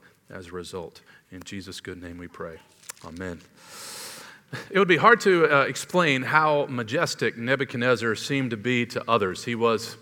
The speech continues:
the most powerful leader on the earth. He was revered. He was wealthy. He was famous. He was viewed like a god, uh, in the eyes of some. And yet, in many ways, uh, Nebuchadnezzar is like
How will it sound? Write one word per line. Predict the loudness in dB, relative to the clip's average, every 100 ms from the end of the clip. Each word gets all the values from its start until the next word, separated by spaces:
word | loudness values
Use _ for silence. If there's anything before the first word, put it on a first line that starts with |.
| -20 -20 -20 _ -4
the |
most | 0 0 2
powerful | 6 8 8 4
leader | 2 4 4 2 -2
on | -4
the | 0 4
earth. | 4 2 -4 -20 -14 -8
He | -6
was | -6 -6
revered. | -6 0 2 2 0 -4 -16
He | -16
was | -2
wealthy. | 4 4 6 0 0
He | -6 -20 -20 _ _ _ -20 -18
was | -8
famous. | 0 2 2 0 -6 -12 -18 -20 _ _ _ _ _ _ _ -14 -8
He | -4
was | -4 -6
viewed | -2 0 2 4
like | 4 4
a | 2
god, | 2 4 4 2 -6 -8 -8
uh, | -8 -8 -10 -16 -20 -14
in | -8 -4
the | 0
eyes | 2 2 0
of | -4
some. | 0 0 0 -6 -12 -20 -20 -20 -20 _ _ 0
And | 2 6
yet, | 8 8 4
in | 0 0
many | 4 4
ways, | 6 8 6 4 -2 -4
uh, | 0 2
Nebuchadnezzar | 2 2 0 0 2 2 2
is | 2 2
like | 2 2